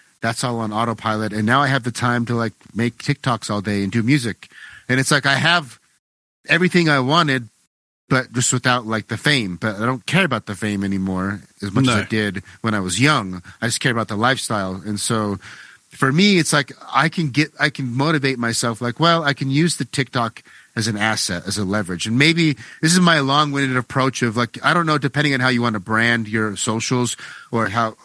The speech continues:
Speaker 1: or whatever, but you could also incorp-, just because you're a music-based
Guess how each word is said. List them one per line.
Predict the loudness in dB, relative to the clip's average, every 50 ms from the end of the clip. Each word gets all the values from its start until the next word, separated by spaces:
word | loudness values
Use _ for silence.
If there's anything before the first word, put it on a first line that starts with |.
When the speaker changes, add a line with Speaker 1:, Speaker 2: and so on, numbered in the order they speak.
| -20
Speaker 1:
or | -18 -16 -14
whatever, | -12 -8 -6 -4 -2 -2 -2 -2 -4 -4
but | -4 -4 -6 -6 -4
you | -2 0 0 2
could | 2 0 0
also | 0 0 0 0 0 0 0 0 0 0
incorp-, | -2 -2 -4 -4 -2 -2 -2 -2 -4 -8 -20 -20 -20 -12 -2
just | 2 2 2 4 4
because | 2 2 4 2 2 2 2
you're | 2 2 2
a | 2
music-based | 2 2 2 2 2 2 -2 -4 _ -2 0 0 0 0 -2 -6 -8 -10 -14